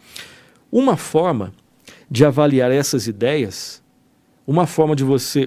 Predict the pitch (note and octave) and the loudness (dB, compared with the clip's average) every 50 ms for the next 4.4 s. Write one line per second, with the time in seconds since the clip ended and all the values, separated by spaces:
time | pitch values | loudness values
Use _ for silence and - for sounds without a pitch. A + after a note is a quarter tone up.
0 | - - - D#3+ F3 F3+ - - D3+ C3+ - - - - - - E3 G3 G#3 F#3+ | -2 -2 -2 0 0 0 -2 -2 -4 -4 -4 -6 -10 -10 -6 -6 -6 -4 -4 -4
1 | - B3+ A3+ F3 - - - D#3 B2+ A2 G2 - - _ _ _ _ _ _ - | -4 -2 -2 -2 -4 -2 0 -2 -2 -2 -8 -12 -20 _ _ _ _ _ _ 0
2 | F3 E3 D#3 E3 F#3+ G#3 E3+ - - C#3+ C#3+ C#3 - D3+ B2+ A#2+ D3 D3 D3+ C#3+ | 2 2 2 2 2 -2 -2 -4 -2 -4 -4 -2 -4 -4 -4 -4 -4 -2 -4 -4
3 | C#3+ - C3+ C3 B2+ A#2+ A2+ A#2+ C#3+ C#3+ C3+ C#3 C3+ C#3+ C#3+ C3+ A#2+ B2 C#3 D#3+ | -4 -2 -2 -2 0 -2 -2 -6 -6 -6 -6 -4 -2 -2 0 0 -2 -2 -4 -4
4 | D#3 - - F3 E3+ - - - | -6 -6 -10 -10 -10 -10 -18 -20